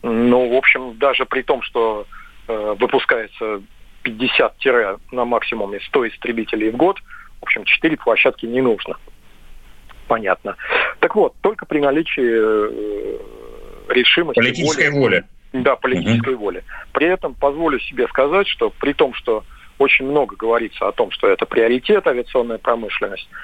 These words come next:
Speaker 1: э, что она в центре внимания. На мой взгляд, как раз авиационная промышленность всегда была, ну, может быть, не всегда, но последние десять там лет была как раз на периферии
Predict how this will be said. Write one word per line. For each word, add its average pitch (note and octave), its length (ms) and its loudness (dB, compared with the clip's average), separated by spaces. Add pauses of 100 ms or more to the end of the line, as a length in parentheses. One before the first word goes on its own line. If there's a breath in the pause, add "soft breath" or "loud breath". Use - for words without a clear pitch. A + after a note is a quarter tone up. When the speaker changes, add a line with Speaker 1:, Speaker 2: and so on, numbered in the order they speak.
(380 loud breath)
Speaker 1:
э, A1 640 0 (440)
что G2+ 500 2
она G#2+ 180 2
в - 60 -4
центре A2+ 360 -2
внимания. C#3+ 640 2
На B2 400 -2
мой F#3 240 0
взгляд, A#2+ 340 -6
как - 220 -2
раз B2+ 140 2 (440 loud breath)
авиационная B2 440 0
промышленность B2 680 0
всегда B2 380 2
была, A2+ 200 -2
ну, F3+ 140 -6
может A2+ 320 -2
быть, - 120 -10
не A2+ 80 -6
всегда, D#3+ 480 0 (380 loud breath)
но A2+ 160 -2
последние A#2 600 0
десять A#2+ 400 -6
там G2+ 200 -6
лет C3+ 220 2 (520 loud breath)
была A#2+ 260 2
как A2 160 -2
раз B2 200 2
на A#2+ 100 -2
периферии C3 680 0